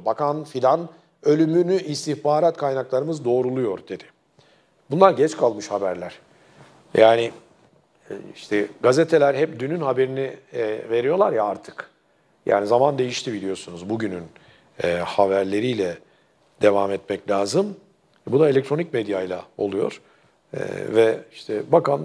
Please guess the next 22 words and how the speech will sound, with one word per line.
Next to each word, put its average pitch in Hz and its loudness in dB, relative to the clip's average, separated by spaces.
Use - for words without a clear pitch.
dün 156 0
bunu 135 -4
yaptı 117 -2
bu 101 0
açıklamayı. 95 -6
Yani 101 -6
şu 160 2
anda 131 -2
bunu 131 -6
yazmanın 123 -2
anlamı 113 -6
ne? - -12
Zaten 135 8
herkes 143 -2
biliyor 131 2
bunu 101 -6
artık. - -10
Yani 98 -8
bakan 143 2
bunu 143 0
söylemiş 151 0
olmakla, 147 0